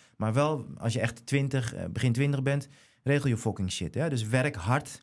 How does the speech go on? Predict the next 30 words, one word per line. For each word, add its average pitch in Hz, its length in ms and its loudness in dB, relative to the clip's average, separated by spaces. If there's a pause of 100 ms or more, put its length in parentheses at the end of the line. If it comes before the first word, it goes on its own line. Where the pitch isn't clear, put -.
(160)
Werk 127 260 0
hard, 127 200 2
word 123 180 0
ergens 123 320 0
goed 135 200 -4
in, 143 140 0
maakt 110 200 -2
echt 135 180 0
niet 131 120 2
uit 107 160 2
wat. 123 280 -2 (500)
Ik 123 180 0
stond, 117 320 0
eh, 110 680 2
acht-, - 280 -4
zeventien, 113 300 0
achttien, 107 160 0
negentien, 113 240 2
twintig 117 240 2
was 107 120 -2
ik 110 220 -4
broodjes 120 360 2
aan 127 60 0
het 123 100 -2
smeren 123 280 0
bij 107 120 0
de 107 80 -4
V - 80 -6
en 107 200 2
D. 131 260 0